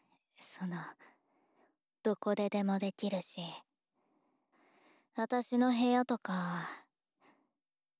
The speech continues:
先輩の部屋も視野に入れてくれると、助かるっていうか。<laughs> 今日撮ったやつは、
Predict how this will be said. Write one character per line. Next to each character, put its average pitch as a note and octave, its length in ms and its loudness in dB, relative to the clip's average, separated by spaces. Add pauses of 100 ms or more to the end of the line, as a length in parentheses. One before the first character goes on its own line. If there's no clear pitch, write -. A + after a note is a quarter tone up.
(960)
先 A#3 280 2
輩 B3 200 4
の B3 140 6
部 B3 160 4
屋 B3+ 140 4
も G#3+ 140 4
視 A#3 260 4
野 B3 100 4
に G3+ 180 2
入 F#3+ 120 0
れ F#3 40 -2
て G3+ 140 -2
く - 120 -2
れ G3+ 140 0
る G#3+ 120 0
と、 G3 140 -4 (1000)
助 - 340 2
か G#3+ 80 2
る G#3 120 0
っ G3+ 40 -2 (160)
て - 80 0
い F3+ 200 -4
う F3 120 -8
か。 - 80 -4 (1300)
<laughs> B3 340 0 (1700)
今 G#3+ 220 2
日 G3+ 60 -2
撮 G3+ 160 0
っ F#3+ 60 -4 (100)
た F#3 120 0
や F3 180 -4
つ - 180 0
は、 F#3 440 -4